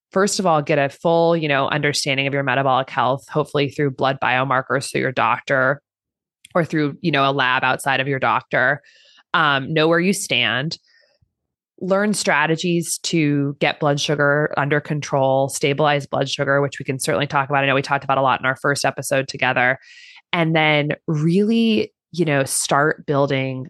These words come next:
muscle. So you go into, to menopause with a really good armor on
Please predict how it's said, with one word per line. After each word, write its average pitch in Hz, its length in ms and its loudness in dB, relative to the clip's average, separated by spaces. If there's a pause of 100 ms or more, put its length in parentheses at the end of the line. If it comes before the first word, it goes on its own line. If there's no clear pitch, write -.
muscle. 135 680 0
So - 220 -4
you 135 200 -4
go 151 260 2
into, 143 760 -2
to - 120 -6
menopause 127 760 0
with 147 100 -4
a 143 80 2
really 139 480 -2
good 135 420 2 (460)
armor 151 640 2
on 127 540 0